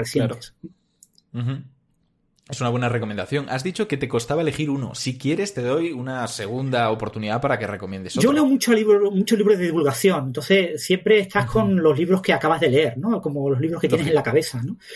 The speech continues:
Speaker 2: Así que no sabría. Además, como leo mucha divulgación también en español de amigos y
Speaker 1: Ujú.
Speaker 2: colegas, se van a, a enfadar si recomiendo uno de ellos
Speaker 1: Claro,
Speaker 2: y,
Speaker 1: uno y no
Speaker 2: y los
Speaker 1: otro.
Speaker 2: demás van a decir, "Bueno, ¿y por qué no recomiendas el mío?", ¿no?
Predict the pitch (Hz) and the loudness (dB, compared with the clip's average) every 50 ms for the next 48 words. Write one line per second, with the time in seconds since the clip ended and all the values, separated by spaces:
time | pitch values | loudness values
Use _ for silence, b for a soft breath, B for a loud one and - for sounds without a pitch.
0 | B B B B B - 190 196 220 190 196 202 202 - 214 196 165 196 196 165 | B B B B B 0 4 4 4 4 2 0 0 0 0 0 2 4 4 4
1 | 143 143 135 147 185 180 - 165 165 160 180 220 247 226 226 240 - - 226 220 | 4 2 0 0 -2 -4 -2 0 2 4 6 6 6 4 2 2 2 2 2 2
2 | 202 196 196 190 190 - 202 208 202 196 190 185 170 180 180 190 190 185 - 180 | 4 2 2 0 2 2 2 2 2 0 0 0 0 0 0 0 0 -2 -2 0
3 | 175 190 208 190 147 - b b b b b b - 151 139 147 143 143 196 226 | 2 4 4 4 2 0 b b b b b b -2 2 4 4 4 4 2 4
4 | 196 196 214 - - - _ - 165 117 165 165 185 208 190 196 226 190 - - | 4 4 4 2 0 -12 _ -12 -2 2 4 6 6 6 4 2 -2 -6 -4 -2
5 | 151 147 147 170 190 196 190 185 175 165 156 - B B B B B B - 160 | -2 0 2 2 2 2 4 2 2 0 -4 -8 B B B B B B -4 -4
6 | 170 156 - - 151 160 185 190 190 208 - 190 165 151 147 151 143 156 175 185 | -2 -2 0 2 2 2 2 2 0 0 0 0 2 4 4 4 2 2 4 4
7 | 185 185 - 165 170 165 160 - - 185 180 175 175 175 175 170 185 196 196 - | 4 6 6 6 6 6 4 4 2 2 4 4 6 6 6 6 6 6 6 4
8 | - - - 494 - - 143 139 135 139 147 139 131 - 143 139 143 143 131 131 | 4 4 2 0 0 0 2 2 2 2 2 0 0 2 4 6 6 6 6 4
9 | 135 131 147 160 170 170 - - B B B B B B B 170 143 147 147 143 | 2 2 2 2 2 0 -2 -8 B B B B B B B -4 -2 0 2 4
10 | 143 139 - 156 147 147 170 160 123 131 120 160 151 156 147 147 147 147 151 147 | 4 4 4 4 4 4 4 2 0 -4 -2 0 2 2 2 2 2 0 0 0
11 | 143 120 143 156 196 202 165 131 117 120 165 262 285 | 0 2 2 4 4 4 4 4 2 2 0 -2 -2